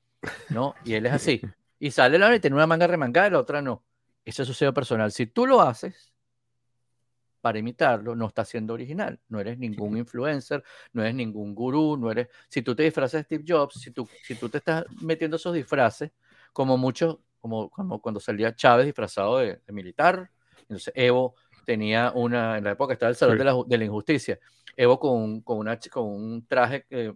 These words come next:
Speaker 1: cuello mao, el otro con una cosa como te dije, pero todos igual, to-, todos como que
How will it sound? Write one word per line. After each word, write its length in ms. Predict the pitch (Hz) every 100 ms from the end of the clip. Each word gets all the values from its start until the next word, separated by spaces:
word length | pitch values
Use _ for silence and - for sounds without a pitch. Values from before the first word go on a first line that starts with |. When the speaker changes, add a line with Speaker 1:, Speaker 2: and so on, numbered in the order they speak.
| -
Speaker 1:
cuello 280 | 117 104
mao, 480 | 107 147 175 185 180 _ - -
el 180 | 127 120
otro 220 | 110 131
con 80 | 127
una 140 | 113
cosa 180 | 123 135
como 140 | 120
te 80 | 113
dije, 120 | 123
pero 160 | 143 123
todos 220 | 135 156
igual, 340 | 175 127 127
to-, 200 | - 135 120
todos 200 | 143 131
como 220 | 180 151
que 220 | 117 98